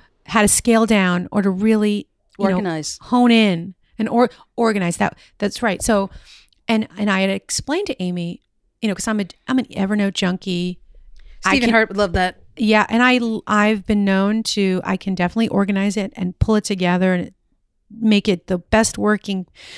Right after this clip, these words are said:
Speaker 1: thing and kind of conjoin that with Asana. But right now it's out of control. And so Amy was saying maybe your one thing is to clean up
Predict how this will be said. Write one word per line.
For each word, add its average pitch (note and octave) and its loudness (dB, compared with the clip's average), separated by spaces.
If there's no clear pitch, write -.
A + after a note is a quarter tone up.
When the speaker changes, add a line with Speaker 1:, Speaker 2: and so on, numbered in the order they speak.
Speaker 1:
thing A3+ 2
and G3+ 0
kind A3 0
of F#3+ -2
conjoin A3 0
that G3 -2
with F#3 -6
Asana. A3+ -2
But A#3 -2
right B3 0
now C4+ 2
it's G3+ -2
out G3+ 0
of G3 -2
control. G3+ -2
And A3+ -2
so G3 0
Amy A3+ 0
was F#3+ -4
saying F3+ -4
maybe F3 -6
your F3 -2
one F3 -4
thing F3 0
is F#3 -2
to - -4
clean A3 2
up F3+ 0